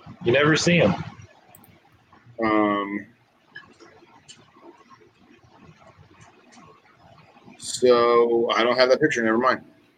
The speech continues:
Speaker 2: It was one that he caught in some guy's yard, and it was like a, uh, it was like a black rat with a, with a yellow rat's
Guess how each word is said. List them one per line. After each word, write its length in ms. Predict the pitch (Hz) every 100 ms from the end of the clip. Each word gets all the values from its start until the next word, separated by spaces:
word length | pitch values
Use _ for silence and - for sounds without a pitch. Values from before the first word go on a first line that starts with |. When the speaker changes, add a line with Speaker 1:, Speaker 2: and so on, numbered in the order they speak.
| _ _ _ - - - - -
Speaker 2:
It 40 |
was 160 | 120 123
one 120 | 143
that 80 | 143
he 80 | 135
caught 340 | - 127 139 135
in 80 |
some 160 | 117 127
guy's 340 | 123 120 110
yard, 400 | 104 107 120 143
and 100 | 131
it 80 | 110
was 180 | 107 107
like 360 | 110 107 104 117
a, 240 | 104 101 95
uh, 240 | 92 92 - - _ _ _
it 40 | 113
was 120 | 131
like 80 | -
a 40 |
black 360 | 104 107 113 -
rat 440 | 127 117 107 127 - _
with 140 | 110 107
a, 180 | 101 90 -
with 140 | 107 104
a 180 | 98 95
yellow 200 | 123 127
rat's 360 | 120 113 113